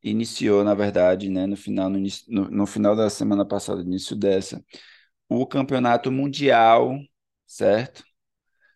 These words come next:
Paralímpico de Atletismo, né? Inclusive hoje, nossa querida Verônica Hipólito,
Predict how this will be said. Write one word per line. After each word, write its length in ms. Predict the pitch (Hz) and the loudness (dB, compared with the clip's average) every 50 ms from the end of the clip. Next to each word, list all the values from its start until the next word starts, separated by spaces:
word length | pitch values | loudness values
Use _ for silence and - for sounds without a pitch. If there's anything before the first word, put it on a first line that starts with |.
| _ _ _ | _ _ _
Paralímpico 640 | 117 113 117 123 117 107 110 110 110 104 - - 107 | 2 4 4 4 4 2 0 -4 -6 -8 -10 -12 -4
de 180 | 104 117 123 135 | 0 2 2 2
Atletismo, 1160 | 123 - - 113 107 101 - - - 101 101 104 110 117 131 131 123 120 120 120 123 113 - - | 0 0 -2 -2 -2 -2 -4 -10 -8 -8 -6 -8 -8 -8 -8 -8 -6 -6 -8 -10 -12 -14 -12 -8
né? 220 | 110 101 101 104 | -6 -4 -4 -4
Inclusive 560 | 107 104 - 104 101 101 104 104 101 98 87 | -6 -6 -8 -8 -8 -6 -8 -6 -4 -2 -2
hoje, 260 | 85 95 101 101 101 | 0 0 -2 -4 -4
nossa 220 | 104 101 - - 104 | -6 -8 -8 -10 -14
querida 460 | - - 117 113 110 117 - 135 123 | -12 -10 -10 -8 -8 -6 -6 -6 -4
Verônica 420 | 120 123 117 120 120 117 - - | -4 -6 -6 -6 -8 -10 -12 -16
Hipólito, 960 | - - _ _ _ 110 107 110 113 113 117 107 113 - 120 113 113 139 - | -20 -20 _ _ _ 2 4 4 4 4 2 -2 -4 -6 -8 -8 -8 -12 -16